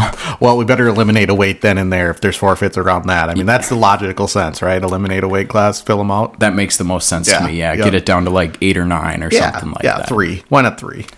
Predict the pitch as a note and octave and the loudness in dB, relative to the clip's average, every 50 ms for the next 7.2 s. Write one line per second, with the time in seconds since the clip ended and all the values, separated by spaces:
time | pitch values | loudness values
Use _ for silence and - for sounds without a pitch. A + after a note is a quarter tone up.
0 | _ _ _ - - - - - - - - - - - _ - - - - E2+ | _ _ _ -8 -8 -8 -8 -10 -12 -14 -16 -20 -20 -6 _ -2 -2 0 0 -2
1 | - F2 - - - - - A2 G#2 G#2 A2 A#2 A2+ C#3+ C3+ A#2 - - - - | -2 -2 -6 -10 -10 -4 0 0 2 2 0 0 -2 -2 -4 -4 -4 -10 -16 -20
2 | - - _ _ _ _ - G#2+ F#2+ F#2 E2+ E2+ E2 - _ _ _ _ _ _ | -20 -20 _ _ _ _ -2 0 0 0 0 -4 -8 -10 _ _ _ _ _ _
3 | _ _ _ _ _ _ _ _ _ - B2 C3+ C#3+ B2+ A2+ A2+ A2 G#2+ G2+ G2+ | _ _ _ _ _ _ _ _ _ 2 4 4 6 6 4 4 4 2 0 0
4 | G2 F#2+ F2 F2+ - - _ _ _ _ _ G#2 F2+ F2 D#2 - - - F#2 A#2 | 0 -2 -2 -2 -6 -8 _ _ _ _ _ -8 -6 -6 -6 -6 -4 -2 0 0
5 | - - A#2 G2 F2+ F2 F#2 E2+ E2+ E2+ E2 - - - - F#2 F2+ F2 F2+ F2 | 0 2 0 0 0 -2 -4 -6 -6 -8 -8 -10 -10 -8 -6 -4 -4 -4 -6 -6
6 | F2 E2+ D#2+ - - G2 F#2 E2+ - - F#2+ F2+ F2+ E2+ E2+ E2 F#2+ F2+ F2 E2 | -8 -8 -8 -6 -4 -4 -6 -6 -4 -2 0 0 0 0 -2 -4 -6 -6 -6 -6
7 | F2 E2 E2+ | -8 -10 -10